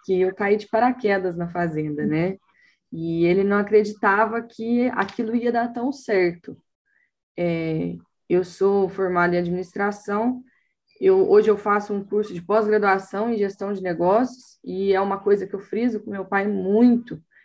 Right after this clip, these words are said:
desde que eu entrei, e eu brigava, eu falo assim, eu, a teoria com a prática, eu falava, "Pai, isso é um negócio, a gente tem que parar de ver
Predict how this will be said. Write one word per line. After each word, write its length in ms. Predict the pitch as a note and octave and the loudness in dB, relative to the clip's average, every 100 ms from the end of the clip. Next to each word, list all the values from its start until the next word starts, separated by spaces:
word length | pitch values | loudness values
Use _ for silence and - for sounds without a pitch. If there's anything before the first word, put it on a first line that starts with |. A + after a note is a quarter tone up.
| _ | _
desde 320 | E3+ G#3 A3+ | 4 4 4
que 100 | - | 0
eu 80 | A3 | 0
entrei, 640 | G#3+ G3+ F#3+ G3 A3 F3 - _ _ - | 0 0 2 4 4 2 -8 _ _ -6
e 60 | |
eu 60 | F3+ | -4
brigava, 640 | F#3 E3+ F#3+ G#3 G#3 F#3 | -2 2 4 4 2 -2
eu 80 | F3 | -4
falo 400 | - F#3 G3+ F3+ | -4 -2 -2 -4
assim, 340 | F3 F#3 F3+ | -8 -12 -8
eu, 200 | F3 E3+ _ - | -8 -8 _ -10
a 80 | E3 | 0
teoria 420 | G#3 G3 G#3 G#3+ | 4 4 6 4
com 100 | G#3 | 4
a 40 | |
prática, 640 | F3 F#3 G3 A3 A3 - - _ _ _ _ - | -2 2 4 4 0 -14 -16 _ _ _ _ -14
eu 60 | |
falava, 260 | F#3+ F#3+ G3+ | -4 -4 -2
"Pai, 420 | G3+ G#3 G3 F3 | 2 4 4 2
isso 180 | - - | -2 -6
é 40 | G3+ | -2
um 60 | |
negócio, 760 | G#3+ G3+ F3+ F#3 F#3+ F#3+ - - _ _ _ | -2 0 2 4 2 -2 -20 -20 _ _ _
a 60 | F3 | -4
gente 200 | F#3+ F#3 | -4 -4
tem 140 | G#3 | -6
que 80 | G3+ | -4
parar 280 | F#3+ F#3+ F#3+ | -2 2 2
de 120 | F3+ | -2
ver 560 | E3+ F3+ G3 G#2 F#3+ | 0 4 6 4 2